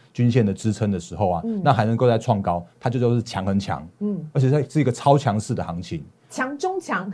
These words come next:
Speaker 1: 对，强中强的行情。那如果有所谓的拉回守稳月线之后再去做，往上去做攻坚的话，
Speaker 2: 嗯。
Speaker 1: 那个至少也叫做是震荡偏多。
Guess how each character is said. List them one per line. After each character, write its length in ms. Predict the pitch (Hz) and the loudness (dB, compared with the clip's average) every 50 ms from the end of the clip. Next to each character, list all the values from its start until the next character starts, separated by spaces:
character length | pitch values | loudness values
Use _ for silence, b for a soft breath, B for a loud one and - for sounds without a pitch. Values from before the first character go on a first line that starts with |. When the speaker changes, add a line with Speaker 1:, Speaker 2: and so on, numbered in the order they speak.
| 175 | 4
Speaker 1:
对， 140 | - 165 123 92 | 8 8 8 8
强 200 | - - 113 131 | 6 2 2 2
中 140 | 143 147 | 2 2
强 180 | 135 123 123 98 | 2 0 0 0
的 80 | 101 92 | 0 -2
行 160 | 98 95 101 | -2 -4 -4
情。 200 | 98 - 85 76 B B B B _ | -4 -6 -8 -10 B B B B _
那 160 | - 180 - - | -2 -2 0 2
如 180 | 143 143 185 202 | 4 6 6 8
果 180 | - 180 143 | 8 8 8
有 160 | 139 131 135 | 10 8 6
所 200 | 156 - - 110 | 6 4 4 4
谓 120 | 123 135 131 | 4 4 4
的 140 | 113 117 104 | 2 0 0
拉 360 | 110 139 160 165 170 175 175 | 4 6 8 10 10 10 8
回 300 | 170 175 131 117 117 117 | 8 8 6 6 6 6
守 300 | 117 - - 139 117 120 | 4 2 4 6 8 10
稳 400 | 151 170 170 151 117 95 85 85 - | 10 10 10 8 8 6 4 0 4
月 220 | 147 147 135 120 | 6 8 8 8
线 260 | 113 - 151 123 107 | 6 6 4 4 2
之 200 | 95 - 123 123 | 2 0 0 0
后 180 | 110 135 131 110 | 2 2 2 2
再 200 | 101 - 117 110 | 2 0 0 0
去 140 | 107 - 117 | 0 -2 -4
做， 200 | - - 120 104 | -2 0 0 0
往 180 | 95 90 85 92 | 0 -2 -4 -2
上 180 | - 120 110 | -2 -2 -2
去 120 | 104 - 110 | -2 -4 -4
做 160 | - 120 107 | -2 -2 0
攻 240 | 101 101 98 98 98 | 0 0 0 0 0
坚 200 | 98 104 98 98 | 0 0 0 0
的 100 | 90 85 | -2 0
话， 180 | 92 101 90 B B B | 0 0 0 B B B
Speaker 2:
嗯。 100 | 202 202 190 | -4 0 2
Speaker 1:
那 80 | 175 | 4
个 100 | 160 139 | 4 4
至 180 | 113 - - 139 | 2 2 0 -2
少 200 | - - 80 80 | -2 -2 -2 -2
也 40 | 80 | -2
叫 140 | 82 104 101 | -2 0 0
做 140 | 101 98 | 0 -2
是 100 | 90 - | -4 -8
震 220 | 90 - - 113 98 | -6 -2 0 0 2
荡 180 | 104 98 90 | 0 -2 -2
偏 180 | 82 95 90 85 | -2 -4 -4 -2
多。 280 | 85 92 85 85 80 | -2 0 0 -2 -2